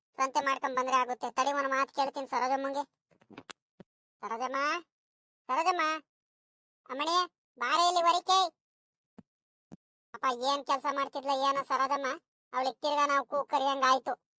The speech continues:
ಅಲ್ಕಣ್ ಗೌರಜ್ಜಿ, ಏನ್ ತಿಂದೆ ತಿಂಡಿ? ತಿಂಡಿ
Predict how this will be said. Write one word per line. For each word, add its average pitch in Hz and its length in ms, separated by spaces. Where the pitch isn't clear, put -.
ಅಲ್ಕಣ್ 277 280
ಗೌರಜ್ಜಿ, 320 420
ಏನ್ 339 180
ತಿಂದೆ 349 220
ತಿಂಡಿ? 349 320
ತಿಂಡಿ 320 220